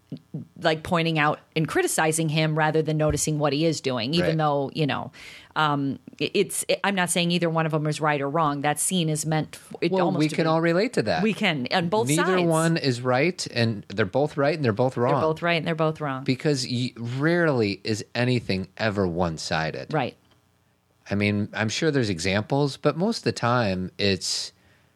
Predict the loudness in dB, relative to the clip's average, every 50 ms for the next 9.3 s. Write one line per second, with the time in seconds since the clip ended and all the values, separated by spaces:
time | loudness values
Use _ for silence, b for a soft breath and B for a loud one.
0 | b b b b _ _ _ _ -4 -2 0 0 0 0 0 0 0 0 0 0
1 | 0 0 -2 0 0 0 0 0 0 -2 0 0 2 2 2 2 2 0 0 -2
2 | -2 -2 0 2 2 4 2 0 0 -4 -8 -10 -4 -2 0 2 2 2 2 2
3 | 2 2 2 2 2 2 2 0 -2 0 0 2 2 0 -2 -4 -8 -4 -2 0
4 | 2 2 2 2 2 0 0 -2 -2 -4 -2 -2 -4 -2 -4 -4 -4 -2 0 2
5 | 2 2 2 0 0 0 2 2 2 2 2 0 0 0 -2 -2 0 0 0 2
6 | 2 0 -2 -6 -14 B B B B B 0 0 2 0 2 2 2 2 0 0
7 | 0 -2 -2 -2 -4 -2 -2 0 0 0 0 -2 -2 -4 -6 -12 -14 -12 -6 -2
8 | 0 0 0 0 0 0 0 0 0 0 0 -2 -2 -2 -2 -2 -2 0 0 2
9 | 2 2 2 0 -2